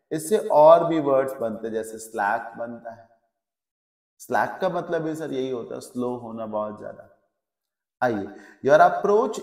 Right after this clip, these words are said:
is a bit lackadaisical, that's why you're not able to find a good job for yourself।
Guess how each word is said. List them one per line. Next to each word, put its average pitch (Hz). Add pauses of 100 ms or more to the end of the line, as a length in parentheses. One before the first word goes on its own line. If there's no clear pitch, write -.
is 175
a 160
bit 156
lackadaisical, 127
that's -
why 240
you're 190
not 170
able 143
to 139 (100)
find 117
a 117
good 113
job 101
for -
yourself। -